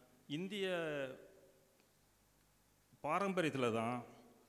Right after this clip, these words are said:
ராமர் ஆள வேண்டிய இடத்துல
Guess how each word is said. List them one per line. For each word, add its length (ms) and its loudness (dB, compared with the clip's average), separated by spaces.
ராமர் 840 -4
ஆள 340 -2
வேண்டிய 340 -2
இடத்துல 720 -2